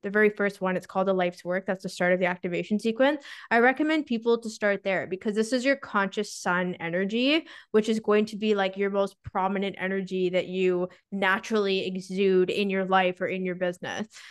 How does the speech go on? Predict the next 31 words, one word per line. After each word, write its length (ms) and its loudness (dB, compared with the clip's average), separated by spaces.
So 520 6
when 260 4
you 160 4
look 320 2
at 440 0
the 140 -2
different 480 0
Gene 340 -2
Keys, 400 0
even 260 2
though 180 4
I 100 4
kind 220 -2
of 80 -4
talked 280 -4
about 180 -2
them 160 -2
going 320 2
in 120 0
a 80 0
journey, 600 0
you 140 0
can 180 4
really 280 4
start 360 2
anywhere 500 2
to 120 -8
contemplate 580 -4
your 120 -4
Gene 240 -8
Keys. 380 -8